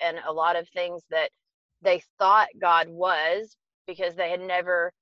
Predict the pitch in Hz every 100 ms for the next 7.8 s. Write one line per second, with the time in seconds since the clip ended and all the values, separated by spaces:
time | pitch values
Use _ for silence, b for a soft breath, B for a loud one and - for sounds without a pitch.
0 | _ _ _ 185 170 175 170 - 160 165
1 | 170 - 165 - 151 - 165 151 139 -
2 | - 135 113 107 - 160 - 123 151 131
3 | 107 67 - - - _ _ _ _ _
4 | _ - 180 170 196 175 170 165 - 170
5 | 165 160 - 170 - 170 180 147 - 165
6 | - 151 143 175 151 143 143 135 143 160
7 | 147 - 131 147 - - 156